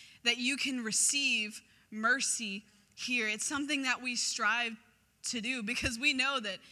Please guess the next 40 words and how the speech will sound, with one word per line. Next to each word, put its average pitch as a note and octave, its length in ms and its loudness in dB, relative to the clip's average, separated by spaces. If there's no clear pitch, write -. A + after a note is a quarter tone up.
if G#3+ 160 -6
we C#4+ 240 0
forget C4+ 540 -2
for A3+ 160 -6
any C4 160 2
one C4 200 0
second B3+ 480 -2
that G#3+ 200 -4
we B3+ 200 -2
needed B3 380 -4
that A3 180 2
mercy, A3+ 400 -4
that F#3+ 180 -8
same C4 500 0
mercy A#3 380 -2
and G#3 100 -8
grace G#3 320 -4
when G3+ 120 -8
we G3+ 100 -8
walked G3+ 280 -8
in G#3 100 -10
the G3 80 -8
doors, F#3+ 360 -10
then A3 140 -6
we A#3+ 100 -4
won't B3 300 -6
give A3 180 -4
it G#3+ 160 -4
to - 180 -4
others, G#3+ 300 0
because A#3+ 400 -2
this C4 180 2
is C4 140 -2
the B3+ 80 -2
truth. A3+ 360 -2
We C4 140 2
want D4 320 2
justice B3 840 2
when G3+ 160 -8
wronged, A#3 640 -4